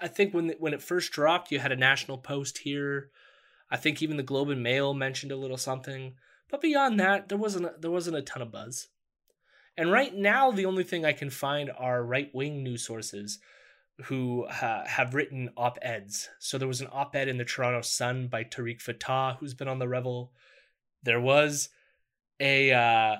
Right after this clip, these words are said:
London Free Press article, op-ed, by Lauren Gunter, also a recurring Rebel figure. And those, those are the only people still <laughs> talking about this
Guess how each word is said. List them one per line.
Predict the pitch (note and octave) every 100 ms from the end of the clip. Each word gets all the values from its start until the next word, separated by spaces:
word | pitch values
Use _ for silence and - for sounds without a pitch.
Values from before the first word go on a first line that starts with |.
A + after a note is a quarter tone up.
| -
London | D3 G3+ G#3+ G#3
Free | - G3+ G3+
Press | - A3 C4 -
article, | A2 A2 - G#2+ A2+ - _ _ _ _ _ -
op-ed, | B2 A#2 A2+ G#2 A#2 - _ _ _ _ _ _ _ _ _ _ _ -
by | D#3
Lauren | F#3+ A#3 C#4 B3
Gunter, | C#4+ D4+ B2+ G#2+ - _ _ _ _
also | D4 D4 D4 D3+ A#2 G#2+ - -
a | C#3 B2+
recurring | C3+ C#3+ - D3 C3+ B2 A#2+ - -
Rebel | C3 A#2+ A2+ G#2 _ _
figure. | - C3 A2 G#2 G#2 _ _ _ _ _ _ _ _ _ _
And | D#3 G#3
those, | C4+ G#3+ - A3 G#3 _ _ - G3+ F#3+ _ A#3+
those | A3+ B3+ D4 C4
are |
the | A3+ G3+
only | G#3 G#3+ G#3
people | G3+ F3+ B2+ A#2+ A#2+ _ _ -
still | - - F3+ F3 F#3+ G3+
<laughs> |
talking | G3+ F#3 - D#3+
about | C3+ A#2+ A2+
this | B2 A#2